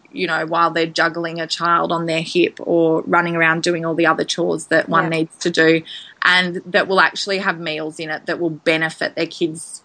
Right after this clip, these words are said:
Speaker 1: gut, not, um, deplete the good
Speaker 2: Yeah.
Speaker 1: bacteria. So, yeah, I really wanna help with that.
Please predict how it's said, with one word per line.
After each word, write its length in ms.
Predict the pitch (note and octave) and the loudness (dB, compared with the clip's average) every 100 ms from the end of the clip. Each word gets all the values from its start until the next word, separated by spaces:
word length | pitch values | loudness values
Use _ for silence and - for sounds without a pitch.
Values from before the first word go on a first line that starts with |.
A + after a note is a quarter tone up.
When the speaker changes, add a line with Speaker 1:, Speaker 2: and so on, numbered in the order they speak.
| E3+ | -4
Speaker 1:
gut, 240 | F3 D#3 - | 0 0 -2
not, 360 | F3+ E3 D#3+ - _ _ | -4 -2 -2 -4 _ _
um, 460 | E3+ D#3+ D#3 D#3 - | 0 2 0 -6 -6
deplete 680 | E3+ D#3+ D#3 D3 C#3+ - - - _ | -4 -2 -2 -2 -2 -8 -8 -12 _
the 80 | F3 | -6
good 180 | E3 D#3+ | -4 -4
Speaker 2:
Yeah. 120 | E3 | 0
Speaker 1:
bacteria. 800 | C#3+ - - E3+ D3+ D3 C#3+ D3 | 0 -2 -6 -4 0 2 2 0
So, 260 | - - E3 E3 E3 D3+ | -4 0 2 2 0 0
yeah, 220 | D#3 C#3+ | 2 4
I 60 | E3 | 2
really 280 | F#3 F3+ | 0 -4
wanna 180 | F3 D#3 | -4 -6
help 260 | E3 D3+ - | -6 -6 -6
with 160 | D#3+ - | -6 0
that. 260 | B2+ - | 2 2